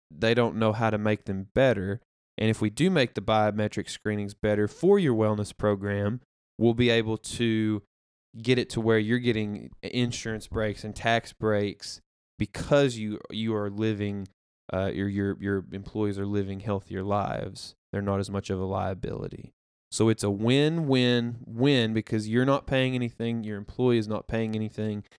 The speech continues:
and we're helping your, your scores on your biometric screenings. So if you would, I'd appreciate it if you'd send out some emails company-wide, maybe let me come and put a flyer in your break room or, or something like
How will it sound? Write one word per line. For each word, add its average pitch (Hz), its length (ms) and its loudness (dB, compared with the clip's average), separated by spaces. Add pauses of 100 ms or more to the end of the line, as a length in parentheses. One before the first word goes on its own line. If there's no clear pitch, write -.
(240)
and 123 220 2
we're 110 100 2
helping 110 440 0
your, 101 520 2
your 107 180 -2
scores 101 540 0
on 101 120 -4
your 98 120 -6
biometric 101 640 -4
screenings. - 600 -12 (560)
So 107 420 0 (240)
if 120 140 -8
you 113 80 0
would, 147 560 4
I'd 110 160 -2
appreciate 107 600 0
it 110 160 0
if - 280 -4
you'd 104 240 -2
send 104 320 -2
out 104 220 2
some 104 200 -6
emails 147 460 2
company-wide, 117 840 0
maybe 107 400 -2 (300)
let 110 140 -4
me 104 80 -10
come 104 220 -6
and 101 100 -6
put 98 180 -4
a 95 40 -8
flyer 131 480 4
in 120 100 0
your 107 100 -4
break 147 420 0
room 127 440 2
or, 107 220 0
or 104 140 -2
something 117 380 -4
like 95 180 -6